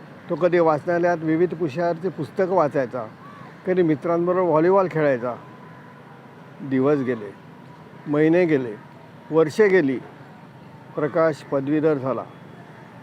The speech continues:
कॉलेज अभ्यासासोबत स्पर्धा परीक्षेची तो तयारी करीत होता.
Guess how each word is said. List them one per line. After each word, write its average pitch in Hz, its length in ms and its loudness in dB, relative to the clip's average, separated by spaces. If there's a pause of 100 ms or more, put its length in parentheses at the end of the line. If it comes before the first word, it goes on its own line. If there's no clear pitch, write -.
(260)
कॉलेज 202 300 4
अभ्यासासोबत 196 720 2 (640)
स्पर्धा 165 340 2
परीक्षेची 175 580 -2
तो 185 200 -2
तयारी 156 280 2
करीत 147 260 -2
होता. 127 240 -6